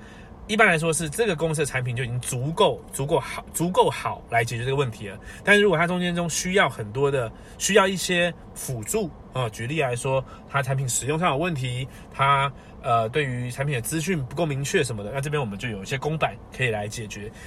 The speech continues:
这样子整个，整个渠道是不是就完整了？所以一来的人呢，练习做个人品牌。那你个人品牌做得好的人呢，你快-，你快速就会有 in-，开始有一些 income 进来，对不对？那你开始学，我告-，告诉你说，那你现在会做个人品牌啦，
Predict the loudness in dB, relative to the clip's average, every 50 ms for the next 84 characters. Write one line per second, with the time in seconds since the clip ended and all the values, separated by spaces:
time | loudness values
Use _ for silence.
0 | -14 -6 0 2 2 4 4 2 -2 -2 -6 -8 -6 -6 -2 0 0 0 0 -2
1 | -8 -8 -4 -2 0 0 0 0 -2 -8 -18 -18 -18 -18 -12 -2 2 2 2 2
2 | 0 -4 -6 -4 -4 -2 -2 -2 -2 0 4 4 6 6 4 2 -2 -4 -2 0
3 | 2 2 2 0 -2 -4 -4 -6 -6 -6 -4 0 2 2 2 0 -4 -12 -18 -12
4 | -8 0 4 4 4 6 4 2 2 2 0 0 -2 -4 -4 -2 0 0 0 0
5 | 0 -2 -2 0 0 0 0 -2 -6 -8 -8 -10 -12 -12 -14 -16 -18 -18 -16 -16
6 | -16 -4 2 4 6 6 6 4 -2 -14 -16 -8 -4 0 2 4 4 4 4 4
7 | 4 4 4 4 4 4 2 0 2 2 0 0 0 0 0 -2 -2 -2 -2 -2
8 | -2 -2 0 2 4 4 4 2 0 0 0 0 0 0 -2 -2 -4 -6 -6 -8
9 | -10 -8 -4 -4 -4 -2 -2 -4 -4 -4 -4 -4 -4 -4 -4 -4 -4 -4 -4 -4
10 | -6 -4 -4 -4 -2 0 2 2 0 0 -4 -14 -16 -16 -6 -2 0 0 0 0
11 | 0 0 2 2 4 2 2 0 0 -2 -2 -2 -4 -6 -6 -8 -12 -16 -10 -2
12 | 2 4 4 4 6 4 4 4 2 0 -4 -4 -2 0 2 0 0 0 -4 -16
13 | -12 -6 -4 0 2 4 4 4 4 2 0 0 0 0 0 0 0 0 2 2
14 | 4 4 2 2